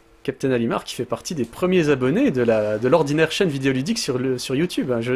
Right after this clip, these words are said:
je t'en remercie. T'aurais dû jouer à un survival horror histoire d'être vraiment dans le thème. Ah, mais c'est pas mal, hein, je te dis, il y a des momies, euh, moi je flippe un peu là. C'est,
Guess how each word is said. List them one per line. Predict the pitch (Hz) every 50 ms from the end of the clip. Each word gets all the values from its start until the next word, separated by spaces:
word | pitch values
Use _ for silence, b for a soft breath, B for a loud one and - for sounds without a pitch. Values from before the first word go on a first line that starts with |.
| 139 -
je | - 123 156
t'en | 185 - 170 143
remercie. | 135 131 135 160 - - - 247 220 170 - - _ _ - - - - - _ _ - - _ _ _ _ _ _ _ _ _ _ _ _ _ _ _ _ _ _ _ _ _ _ _ _ _ _ - - - _ _ _ _ - - - - _ _ _ _ - - - - _ _ _ _ - - - _ _ - - _ _ _ b b b b b b b b b b _ _ _ _ _
T'aurais | - 180 190 208
dû | 175 160
jouer | 156 180 226 202
à |
un | 240
survival | - - - 165 156 156 160 156 156 185 175
horror | 156 135 160 180 180 147
histoire | 135 - - - 175 160
d'être | 139 139 139 - 135
vraiment | 120 117 131 139 160 170
dans | 151 135
le | 127
thème. | 120 - 160 147 131 117 110 104 B B B B B
Ah, | - 123 123
mais | 127 120 117 113 113
c'est | 113 - -
pas | - - 143
mal, | 151 165 170 160
hein, | 151 147
je | 147 -
te | -
dis, | 127 139
il | 156 147
y |
a | 127
des | 123 123 123
momies, | 127 131 135 147 165 175 165
euh, | 147 123
moi | 123 135 135
je | 135 127
flippe | - - - 143 - 165
un | 160 160
peu | 156 180 170 147
là. | 135 123 113 113 B B B B B B B B B B B B B B B B B B B B - - - - - - _
C'est, | - - - - 139 135 143 -